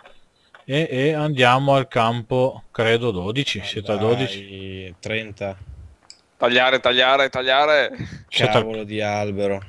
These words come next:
Speaker 1: siete al campo trenta?
Speaker 2: Sì, con la
Speaker 3: Eh.
Speaker 2: Jones Red in mano.
Speaker 1: Eh, finché hai la Jones Red in mano, va bene.
Speaker 2: <laughs>
Speaker 3: Tagliare, tagliare.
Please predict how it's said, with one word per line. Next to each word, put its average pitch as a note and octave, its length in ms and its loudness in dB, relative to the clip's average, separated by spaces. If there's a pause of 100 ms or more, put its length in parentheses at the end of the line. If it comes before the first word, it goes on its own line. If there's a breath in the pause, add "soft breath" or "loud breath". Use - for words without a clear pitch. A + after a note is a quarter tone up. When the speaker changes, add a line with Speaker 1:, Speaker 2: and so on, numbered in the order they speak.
(200)
Speaker 1:
siete - 320 -2
al A2+ 60 2
campo C3+ 260 0
trenta? B2 420 -4 (540)
Speaker 2:
Sì, G#2+ 300 -4
con A2 140 -4
la G#2+ 60 2
Speaker 3:
Eh. G2+ 40 2
Speaker 2:
Jones A#2 320 0
Red A2+ 160 2
in A#2 120 0
mano. G2 420 -2 (1400)
Speaker 1:
Eh, A2+ 220 -8
finché A#2+ 280 -4
hai A#2 60 2
la B2 100 2
Jones A#2 320 -4
Red G#2+ 160 -4
in F#2+ 120 -8
mano, G#2 240 -8
va E2+ 100 -12
bene. G2+ 280 -12 (200)
Speaker 2:
<laughs> - 640 0 (3000 soft breath)
Speaker 3:
Tagliare, A2 460 -2
tagliare. G#2+ 560 -2